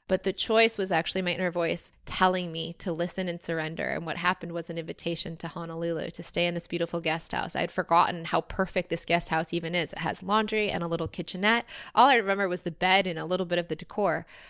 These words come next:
But I'm perfectly placed in a space that the time zones work to work with, you guys. It, it's beautiful. I can go out into nature 'cause we're still allowed to walk outside. So I just, my new alignment time has not been cafes.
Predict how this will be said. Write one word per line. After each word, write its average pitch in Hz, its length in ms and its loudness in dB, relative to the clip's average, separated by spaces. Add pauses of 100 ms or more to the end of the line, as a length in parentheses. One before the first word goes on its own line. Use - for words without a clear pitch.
(220)
But 202 100 -2
I'm 202 160 0
perfectly 202 760 -4 (600)
placed - 680 0 (260)
in 180 80 -2
a 165 80 2
space 165 720 0 (300)
that - 140 -4
the - 80 -10
time 202 420 -2
zones 180 380 -4
work 170 240 0
to - 120 -4
work 170 300 -2
with, - 160 -8
you - 60 -4
guys. - 480 -2 (320)
It, 185 180 2
it's 202 160 0
beautiful. 220 520 2
I 180 120 6
can 190 140 -6
go 190 180 2
out 196 180 6
into 196 200 -4
nature 190 420 0
'cause 175 180 -2
we're 165 80 -2
still 185 260 0
allowed 175 260 2
to 180 80 -6
walk 170 240 0
outside. 170 500 0
So 196 100 -6
I - 40 -4
just, 185 200 -2
my 175 160 4
new 190 160 0
alignment 190 440 0
time 170 260 -4
has - 140 -10
not 165 180 -6
been 180 140 -8
cafes. 180 680 -2